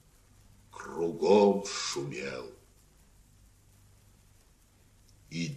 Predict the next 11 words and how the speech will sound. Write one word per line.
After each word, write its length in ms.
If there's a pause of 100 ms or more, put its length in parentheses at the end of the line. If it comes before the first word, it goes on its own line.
(120)
думал 960
он: 480 (2500)
«Отсель 1300 (540)
грозить 840
мы 120
будем 340
шведу. 720 (1500)
Здесь 540
будет 680
город 600
заложен 960